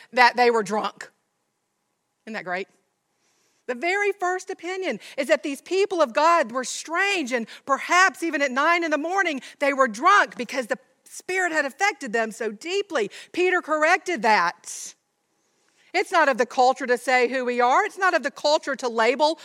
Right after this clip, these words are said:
our behavior. Peter said, "No, Jerusalem, these people have been visited by the Holy Spirit. These people have been claimed and equipped and empowered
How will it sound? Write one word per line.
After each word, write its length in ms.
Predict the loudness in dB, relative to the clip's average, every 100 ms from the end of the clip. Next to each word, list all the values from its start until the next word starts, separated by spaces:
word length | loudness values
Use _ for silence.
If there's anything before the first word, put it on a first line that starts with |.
| -6
our 180 | 2 4
behavior. 560 | 4 0 0 -2 -2 -4
Peter 300 | -6 -6 -4
said, 240 | -2 -2
"No, 800 | -2 -2 2 4 4 2 -2 -8 -16 _ _ _ _ _ _ _ _ _
Jerusalem, 760 | -6 -2 -2 -2 -6 -4 -6 -14 _ _ _ _ _ _ _ _ -20
these 160 | -18
people 360 | -12 -10 -8 -8
have 180 | -8 -10
been 180 | -10 -6
visited 400 | -6 -4 -8 -8
by 160 | -8
the 100 | -10
Holy 300 | -10 -10 -10
Spirit. 800 | -14 -16 -14 -14 -14 -16 -20 -20 _ _ -2
These 160 | -2 0
people 240 | -2 0
have 80 | 0
been 120 | -4
claimed 640 | -2 4 4 4 2 -2
and 140 | -6 -6
equipped 500 | -8 2 4 4 -2
and 100 | -6
empowered 840 | -6 -8 -6 -2 2 2 0 -4